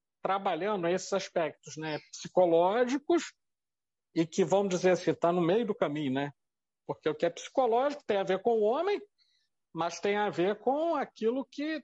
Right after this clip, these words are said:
tá pra além do homem, que forma até o seu inconsciente, né?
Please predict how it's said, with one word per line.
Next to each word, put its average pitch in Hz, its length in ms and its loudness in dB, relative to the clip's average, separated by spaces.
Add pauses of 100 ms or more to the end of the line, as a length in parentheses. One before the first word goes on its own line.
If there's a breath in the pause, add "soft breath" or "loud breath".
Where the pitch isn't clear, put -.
tá 226 140 -2
pra 254 260 -4
além 214 320 2
do 262 120 2
homem, 254 380 2
que - 140 -8
forma 247 320 0
até - 140 -2
o 208 60 0
seu 233 180 -6
inconsciente, 220 760 -6 (300)
né? 151 180 -8